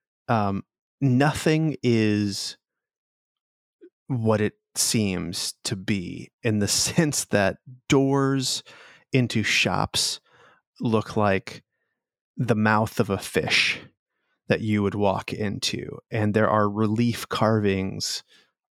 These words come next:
on every building of sort of narrative scenes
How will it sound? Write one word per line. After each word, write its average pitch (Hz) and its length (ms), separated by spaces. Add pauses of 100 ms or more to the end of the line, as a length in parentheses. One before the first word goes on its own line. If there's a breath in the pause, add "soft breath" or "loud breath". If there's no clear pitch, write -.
(120)
on 110 320
every 113 420
building 80 640 (100)
of 98 640
sort - 220
of 101 160
narrative 107 600
scenes 85 760